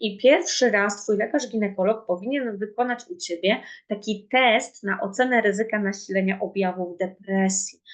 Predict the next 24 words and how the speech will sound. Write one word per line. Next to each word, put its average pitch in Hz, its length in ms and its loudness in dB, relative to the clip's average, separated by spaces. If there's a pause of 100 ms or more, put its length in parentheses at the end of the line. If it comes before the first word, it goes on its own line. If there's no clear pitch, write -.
(140)
Dlatego, 196 280 -2
że 208 80 -4
tej 202 180 0
depresji 214 500 -6
w - 20 -20
Polsce 202 300 -6
jest 196 120 -6
ostatnio 190 380 -6
coraz 220 580 4
więcej, 208 580 2 (400)
e, 196 600 2
i 240 300 -6
tutaj, 214 480 2
e, 196 360 -2
taki 202 300 -8
wymóg 190 300 0
został 175 360 -2
wprowadzony. 170 640 -4 (340)
To, 220 140 2
czy 240 120 -4
lekarze 233 460 4
robią, 220 380 2
czy 214 140 -6
nie? 208 280 2